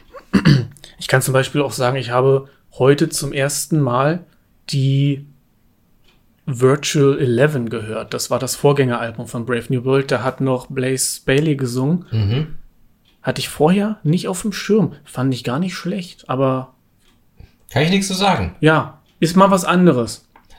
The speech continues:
Speaker 2: Aber zu diesem Song,
Speaker 1: Ja.
Speaker 2: äh, kann ich noch sagen, es geht um Soldaten, die im Dschungel kämpfen und ich habe, ich habe in irgend so einem, äh, Forum, äh, im Internet gelesen, äh, dass jemand die Theorie aufgestellt hat,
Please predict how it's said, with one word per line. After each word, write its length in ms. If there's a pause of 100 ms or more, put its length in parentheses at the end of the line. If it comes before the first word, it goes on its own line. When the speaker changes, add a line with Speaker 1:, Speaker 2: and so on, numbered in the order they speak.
(100)
Speaker 2:
Aber 320
zu 100
diesem 320
Song, 300
Speaker 1:
Ja. 340
Speaker 2:
äh, 40
kann 200
ich 160
noch 180
sagen, 640 (420)
es 140
geht 100
um 120
Soldaten, 380
die 60
im 80
Dschungel 240
kämpfen 360
und 80
ich 180
habe, 560 (580)
ich 120
habe 180
in 100
irgend 160
so 100
einem, 320
äh, 420
Forum, 640
äh, 600
im 120
Internet 260
gelesen, 480
äh, 560
dass 440 (120)
jemand 300
die 80
Theorie 340
aufgestellt 580
hat, 220